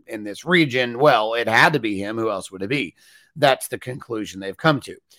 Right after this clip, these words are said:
Now, there are other traditions that claim that the,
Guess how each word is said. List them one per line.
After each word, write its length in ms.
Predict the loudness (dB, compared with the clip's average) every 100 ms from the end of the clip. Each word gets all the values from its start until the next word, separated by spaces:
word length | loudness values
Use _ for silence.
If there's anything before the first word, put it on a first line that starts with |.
| -20 -6
Now, 140 | 4 6
there 180 | 8 10
are 240 | 8 6
other 300 | 4 2 0
traditions 580 | -4 -2 -2 -4 -12 -10
that 140 | -10
claim 380 | -4 -2 0 0
that 260 | 0 -2 -6
the, 420 | -12 -12 -14